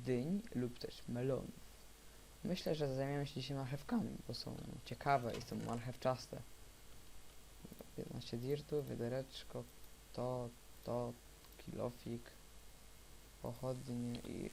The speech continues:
rura. Mhm. Wiecie co? A jakby... Nie no, bo to musi być, ale jakby,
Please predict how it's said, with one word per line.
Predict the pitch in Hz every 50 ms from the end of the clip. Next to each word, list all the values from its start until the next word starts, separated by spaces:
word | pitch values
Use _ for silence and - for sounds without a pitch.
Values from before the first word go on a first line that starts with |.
| - -
rura. | - 123 123 117 113 - - 120 - - - - - - - - - - - - - - - - - - - - - - - - - - - - - - - - - - - - - - - - - - - - - - - - - - - - - -
Mhm. | 135 127 127 127 127 123 123 123 123 120 120 120 123 120 - 143 151 165 185 - - - - - - - - - - - - - - - - - - - - - - - - - - - - -
Wiecie | - - - 127 120
co? | - - 170 - -
A | - 127
jakby... | 123 123 127 127 120 123 - - 123 123 123 123 123 120 120 - - - - - - - - - - - - - - - - - - - - - - - -
Nie | 131 127
no, | 123 120
bo | 120 123
to | 120 - 147
musi | 156 165 160 139 - - 120
być, | 117 123 117 117 113 -
ale | - - 120 120 120 120
jakby, | 120 120 117 123 123 123 120 120 120